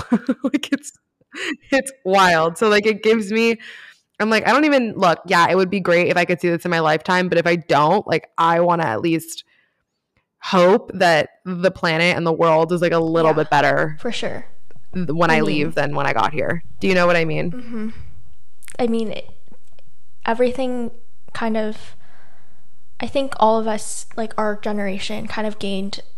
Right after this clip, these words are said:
Speaker 2: like, we had to think about t-, these topics a little earlier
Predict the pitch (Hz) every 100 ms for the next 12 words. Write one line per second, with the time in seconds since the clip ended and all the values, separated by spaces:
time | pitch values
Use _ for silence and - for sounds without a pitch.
0 | - - - - - - - - - -
1 | 240 233 240 226 240 233 233 214 208 208
2 | - - - - 269 262 220 196 - -
3 | - - - 214 214 - 214 185 - 190
4 | - - - - - - - 240 226 -
5 | 185 - 85 -